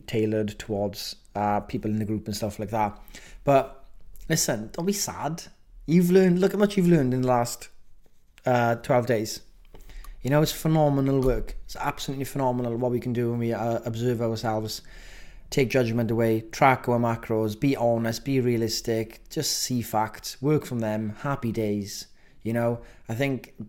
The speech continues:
that type of stuff, oh, the insights we get is life-changing. And today, for this final podcast, is, you know, there's gonna be more nutrition Q and A's with Doctor P. There's gonna be more knowledge to ob-,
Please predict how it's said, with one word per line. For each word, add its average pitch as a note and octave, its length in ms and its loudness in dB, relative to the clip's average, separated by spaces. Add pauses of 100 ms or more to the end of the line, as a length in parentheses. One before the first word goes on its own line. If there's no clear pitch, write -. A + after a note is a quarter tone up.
(140)
that C#3+ 260 2
type C3+ 180 0
of - 80 -2
stuff, - 500 -2 (1200)
oh, G#2+ 280 0
the A2 180 -2
insights C#3 400 0
we C3 80 -2
get B2 260 2
is A2 320 -2
life-changing. A2 720 0 (340)
And C#3+ 160 0
today, E3 580 4 (220)
for F#3 200 2
this F3 160 4
final D#3 260 4
podcast, B2+ 500 2
is, D3 160 -2 (280)
you F#3+ 100 4
know, D#3+ 220 4 (480)
there's D#3+ 180 2
gonna F3+ 140 6
be E3 100 8
more D3+ 180 4
nutrition C3+ 380 0
Q C3 160 0
and C3+ 80 2
A's B2+ 100 0
with B2 120 -2
Doctor B2+ 260 -2
P. C3 140 0
There's C#3 120 2
gonna D3+ 140 4
be C#3+ 100 4
more C#3 240 2
knowledge B2+ 420 2
to B2+ 140 0
ob-, A2+ 140 -4